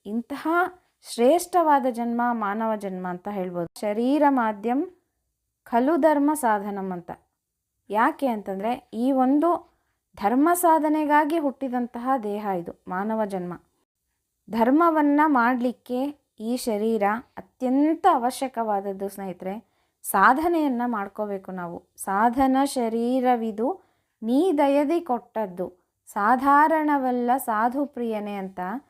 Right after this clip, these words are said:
ಜಗನ್ನಾಥದಾಸರು ಹೇಳಿದ್ದಾರೆ ಅಲ್ವಾ? ಸಾಧನ ಶರೀರ ಇದು. ನಾವು ಸಾಧನೆಯನ್ನ ಮಾಡ್ಲಿಕ್ಕಾಗಿ ಭಗವಂತ ನಮಗೆ ಈ ಒಂದು ಜನ್ಮವನ್ನ ಕೊಟ್ಟಿದ್ದಾನೆ.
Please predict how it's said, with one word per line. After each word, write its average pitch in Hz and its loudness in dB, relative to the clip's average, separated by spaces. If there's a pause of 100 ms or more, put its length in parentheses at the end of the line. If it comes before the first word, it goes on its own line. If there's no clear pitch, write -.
(400)
ಜಗನ್ನಾಥದಾಸರು 226 0
ಹೇಳಿದ್ದಾರೆ 196 -6 (420)
ಅಲ್ವಾ? 196 -4 (340)
ಸಾಧನ 277 2
ಶರೀರ 269 0
ಇದು. 190 -4 (160)
ನಾವು 196 2
ಸಾಧನೆಯನ್ನ 294 2
ಮಾಡ್ಲಿಕ್ಕಾಗಿ 285 2
ಭಗವಂತ 294 0
ನಮಗೆ 277 -2 (160)
ಈ 254 0
ಒಂದು 302 4
ಜನ್ಮವನ್ನ 285 2
ಕೊಟ್ಟಿದ್ದಾನೆ. 190 -6